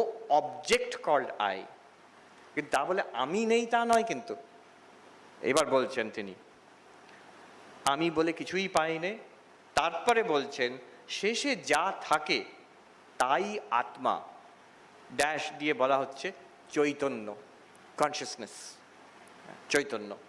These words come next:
চৈতন্য বলবো কেন? যেহেতু অনুভব হচ্ছে। আমি পঞ্চকোষ কোনোটাই নই, কিন্তু পঞ্চকোষকে অনুভব করতে পারছি, পঞ্চকোষের মাধ্যমে জগৎকে অনুভব করতে পারছি।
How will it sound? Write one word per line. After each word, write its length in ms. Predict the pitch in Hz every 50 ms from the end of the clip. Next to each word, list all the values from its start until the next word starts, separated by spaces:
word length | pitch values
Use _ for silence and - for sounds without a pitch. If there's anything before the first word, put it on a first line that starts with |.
| - - - - - - - - - - - - - - - - 143
চৈতন্য 320 | - 170 170 202 196 190 185
বলবো 240 | 175 180 175 175 180
কেন? 260 | 175 165 165 175 196 - - - - - - - - - -
যেহেতু 420 | - 131 139 165 175 - 202 180 -
অনুভব 640 | - 151 151 156 170 175 - 143 160 196 214 220 196
হচ্ছে। 360 | 190 202 202 202 - - 202 180 - - - - - - - - - - - - - - - - - - - - - - - - - - -
আমি 200 | - 131 151 196
পঞ্চকোষ 600 | 190 - 160 165 170 - - 208 208 226 226 226
কোনোটাই 420 | 226 208 208 220 226 240 247 240 226
নই, 200 | 196 151 127 104 - - -
কিন্তু 160 | 208 208 -
পঞ্চকোষকে 540 | 160 160 170 - 226 214 240 254 254 - 247
অনুভব 280 | 180 170 175 240 294 -
করতে 240 | 311 311 - - 247
পারছি, 280 | 175 131 - - - - - - - - - -
পঞ্চকোষের 540 | 160 170 170 - 220 214 226 208 240 240 208
মাধ্যমে 380 | 196 190 190 185 220 226 226
জগৎকে 440 | - 165 160 180 233 233 233 - 233
অনুভব 260 | 196 185 202 233 294
করতে 360 | 302 302 285 262 - - 220
পারছি। 300 | 190 156 127 - - 143